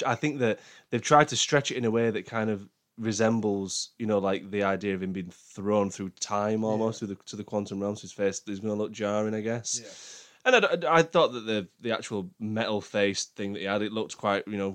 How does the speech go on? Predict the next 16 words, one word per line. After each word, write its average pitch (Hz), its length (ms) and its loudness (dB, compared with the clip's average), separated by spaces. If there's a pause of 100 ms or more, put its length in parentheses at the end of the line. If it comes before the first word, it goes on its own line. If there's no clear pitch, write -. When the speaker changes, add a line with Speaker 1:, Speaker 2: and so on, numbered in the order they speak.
Speaker 1:
resemblance 98 540 -4
of 101 80 -10
the 98 80 -10
comics 101 400 -6
and 95 80 -8
such. - 300 -6
But 110 160 -2
like 123 200 2
you 120 60 -8
say, 101 360 -2 (300)
never 160 240 6
really, 117 200 6
like, 101 280 2
a, 95 340 -2 (960)
an 104 120 0
absolute 101 640 -2